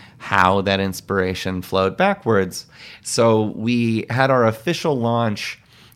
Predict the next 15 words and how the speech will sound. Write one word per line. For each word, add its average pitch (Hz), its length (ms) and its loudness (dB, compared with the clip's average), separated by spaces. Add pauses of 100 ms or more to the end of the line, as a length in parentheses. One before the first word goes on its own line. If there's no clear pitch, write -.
(140)
after 110 520 0
our 98 240 -2 (160)
eighth 117 400 -8
post 139 380 -4
was 170 140 -6
published 208 720 -4 (340)
so - 140 -8
that 123 140 0
people 147 240 -2
could 135 200 -8
click 165 240 -4
through 156 300 -2
a - 20 -2
little 170 200 0
bit. 196 340 -2